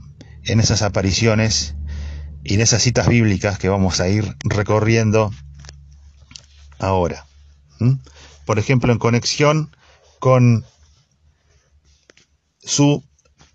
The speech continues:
soberanía. ¿Mm? Elohim se utiliza o se usa para describir a Dios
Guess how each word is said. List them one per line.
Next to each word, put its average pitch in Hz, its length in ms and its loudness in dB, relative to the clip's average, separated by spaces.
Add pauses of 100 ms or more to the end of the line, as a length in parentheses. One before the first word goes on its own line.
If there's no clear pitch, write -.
(420)
soberanía. 113 1000 2 (640)
¿Mm? 123 300 0
Elohim 131 460 0 (100)
se - 220 -2
utiliza 117 680 0
o 98 120 -2
se - 180 0
usa 127 240 2
para 107 260 2
describir 113 580 0
a 113 60 2
Dios 120 460 0